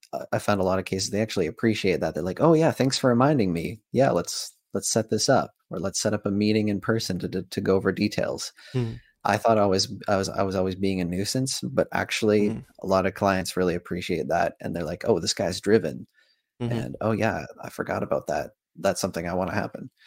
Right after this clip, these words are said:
Speaker 1: So
Speaker 2: Mm-hmm.
Speaker 1: for me, that was a personal thing I had to overcome.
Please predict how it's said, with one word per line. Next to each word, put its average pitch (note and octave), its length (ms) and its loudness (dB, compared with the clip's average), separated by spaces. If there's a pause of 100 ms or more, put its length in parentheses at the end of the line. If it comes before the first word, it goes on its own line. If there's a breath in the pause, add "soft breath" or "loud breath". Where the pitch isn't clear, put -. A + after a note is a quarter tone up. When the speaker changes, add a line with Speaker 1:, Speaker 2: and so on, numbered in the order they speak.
(420 soft breath)
Speaker 1:
So D#2 320 2 (360)
Speaker 2:
Mm-hmm. A#2 200 -4 (840)
Speaker 1:
for G2 100 0
me, F#2+ 220 4
that E2+ 180 2
was F2 120 -2
a - 40 -4
personal F2+ 400 -2
thing F2 160 -2
I F2+ 120 2
had F2+ 120 -4
to - 100 -4
overcome. C#2 520 -2